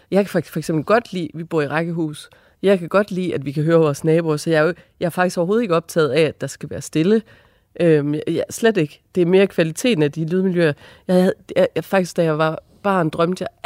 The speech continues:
altid om at bo i sådan et rækkehus, fordi jeg synes også, det giver en enorm trygheds-, øh, følelse, at man kan høre liv og, øh, og så videre. Så, så det er ikke sådan en stilheds-, øh,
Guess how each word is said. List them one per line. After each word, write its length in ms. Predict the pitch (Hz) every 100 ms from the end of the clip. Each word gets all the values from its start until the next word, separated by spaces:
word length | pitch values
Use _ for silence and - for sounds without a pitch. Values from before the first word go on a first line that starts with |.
| 202
altid 340 | - - 156
om 240 | 143 156 - _ _ _ _
at 120 | 165
bo 260 | - 285 -
i 40 | 156
sådan 200 | 175 151
et 140 | -
rækkehus, 420 | 151 170 165 165
fordi 340 | - 170 180 165 - _ _ _ _
jeg 120 | 180
synes 160 | 175 185
også, 160 | 208 -
det 80 | 180
giver 160 | 196
en 60 | 160
enorm 260 | 160 165
trygheds-, 720 | 151 - 247 208 160 147 - - _ _ _ _ _ _ _ -
øh, 260 | 170 151
følelse, 680 | 147 - 165 156 165 - 143 -
at 220 | - 147
man 180 | 151 151
kan 140 | 160
høre 400 | 143 156 160 180 170 - _
liv 340 | 170 175 190 -
og, 200 | 151 147 - - - - - -
øh, 100 | 160 160
og 100 | 147
så 100 | 156
videre. 320 | 160 160 143
Så, 260 | - 180 147
så 100 | -
det 100 | 156
er 20 | 180
ikke 120 | 214
sådan 80 | 208
en 20 |
stilheds-, 640 | - 202 214 190 160 - -
øh, 360 | 160 151 151